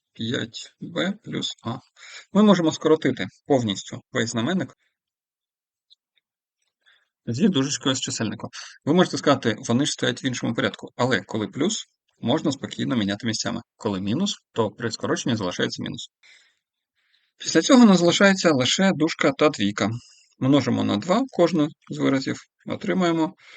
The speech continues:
два а мінус десять б. Чи є така відповідь? Є така відповідь. Завдання чимось схоже на завдання попередньої суботи, тому знову раджу передивлятися, що було. Значить, у одному гігабайті міститься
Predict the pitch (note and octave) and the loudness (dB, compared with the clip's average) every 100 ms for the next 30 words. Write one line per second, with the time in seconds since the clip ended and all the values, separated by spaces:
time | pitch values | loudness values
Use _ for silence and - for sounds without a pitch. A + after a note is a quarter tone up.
0 | - - A#2+ A2 - F3+ - A#2+ G#2 D#3 | -16 -8 -2 -2 2 -2 0 0 0 0
1 | D#3 - F#2+ G2 - _ - A2+ A2+ - | -2 -4 -6 -8 -10 _ -6 -6 -4 -6
2 | F3 F#3 D#3+ F#3+ _ - - - G2 F#2+ | -8 -4 -6 -6 _ -12 -12 -8 -10 -8
3 | G2 - _ _ _ _ _ _ _ _ | -12 -12 _ _ _ _ _ _ _ _
4 | _ _ B2+ C3 B2+ A2+ A2 - D3 - | _ _ -6 -4 -2 -2 -2 -4 -6 2
5 | C4 C4 A3+ C3 E3+ G3 A#2 E3 F#3+ - | 2 6 4 2 -2 0 0 0 -2 -2
6 | B2 A#2 C#3 E3+ D3 - A#2+ B2 B2+ B2+ | -6 -4 -4 -4 -4 -4 -4 -2 -2 -4
7 | - A#2 A#2 A2 G#2+ A#2 - G#3+ G3+ E3+ | -6 -2 0 0 -4 -6 -2 0 2 2
8 | C3+ C#3 - - G#2 G#2+ - - - A#2+ | 2 0 -4 -4 -4 -2 -4 -4 -10 -8
9 | - C4+ A3 A2+ A2 F#2+ _ _ - - | 0 4 4 2 -4 -6 _ _ -20 -20
10 | _ _ _ B2+ A2+ - - A#3+ C3+ B2+ | _ _ _ 0 0 -2 -10 0 2 2
11 | B2 G#2 G#2 G2 G#2 G2 G2 D#3 D3+ A2 | 0 0 -2 -4 -4 -4 -2 -4 -4 -4
12 | C3 - | -6 -6